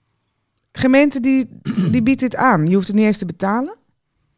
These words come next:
Ja, ik, ik ben ervan overtuigd dat je echt wel een oplossing had kunnen vinden als je snel had gehandeld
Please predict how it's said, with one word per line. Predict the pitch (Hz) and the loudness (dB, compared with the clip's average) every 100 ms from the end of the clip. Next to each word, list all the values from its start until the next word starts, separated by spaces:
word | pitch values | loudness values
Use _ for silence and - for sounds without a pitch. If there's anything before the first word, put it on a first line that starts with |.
| - | -2
Ja, | 202 220 - | 2 2 0
ik, | 269 - - | -8 -6 -4
ik | 233 | 0
ben | 220 269 | 4 4
ervan | 233 226 | 4 2
overtuigd | 214 196 226 233 | 0 -2 -4 -4
dat | 196 | -10
je | - | -8
echt | - 254 226 | -4 -2 0
wel | 208 | -2
een | - | 0
oplossing | - 254 220 202 | -2 -2 -2 -2
had | 185 180 | -4 -2
kunnen | 226 240 | 0 0
vinden | 214 208 214 214 - - | 2 0 0 -4 -14 -6
als | 180 - | -4 -2
je | |
snel | 160 - 226 247 262 - _ _ _ _ _ | -2 2 4 4 2 -6 _ _ _ _ _
had | 190 185 | -4 -2
gehandeld | 185 185 214 190 175 - | 0 0 2 0 -2 -6